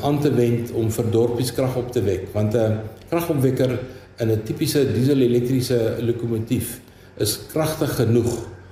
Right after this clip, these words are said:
om 'n tipiese klein dorpie van krag te voorsien. En hoeveel van hulle staan daar nie in werwe in Suid-Afrika wat gebruik kan word nie? Tweede ding wat hulle gedoen het, is natuurlik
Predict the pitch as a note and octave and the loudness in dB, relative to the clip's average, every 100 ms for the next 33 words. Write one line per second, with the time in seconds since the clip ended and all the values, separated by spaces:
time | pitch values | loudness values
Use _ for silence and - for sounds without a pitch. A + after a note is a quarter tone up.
0 | - - A#2+ A#2+ - D3+ C#3 C3+ C3+ C3+ | -14 -2 0 0 -2 -2 0 0 2 2
1 | C3+ A#2 A2+ G#2+ A2+ A2 A2 B2 A2+ - | 4 4 2 0 -2 -2 -2 -2 -4 -2
2 | A2 A2+ G#2+ - C3 - E2+ - - - | -4 -2 -2 0 0 0 -6 -14 -18 -6
3 | B2+ A2+ A2+ E3+ D3+ D#3 B2+ B2 C3+ - | -2 0 2 2 2 2 2 2 2 2
4 | - D3 D3 C#3 B2 A2 A2 F#2 - - | 2 2 4 2 2 2 0 0 -4 -12
5 | - - - A#2 A2 G#2+ A2 B2 B2+ B2+ | -18 -20 -4 0 2 2 4 4 4 4
6 | B2 A#2 A#2 A2+ A#2 A2+ A#2+ A#2 A2 G#2 | 4 2 0 0 0 0 -2 -2 0 -2
7 | - F#2+ G2 G#2+ A2 F#2+ F#2+ F#2 - - | -4 -4 -2 -2 -2 0 -2 -2 -8 -14
8 | - - - - D#3+ A#3 G3 D#3 C#3 B2+ | -20 -20 -20 -2 2 4 4 2 2 0
9 | - G#2+ A#2+ C#3 C#3 B2+ C3+ B2+ D#3 D3 | -2 0 2 2 0 -4 -4 0 2 2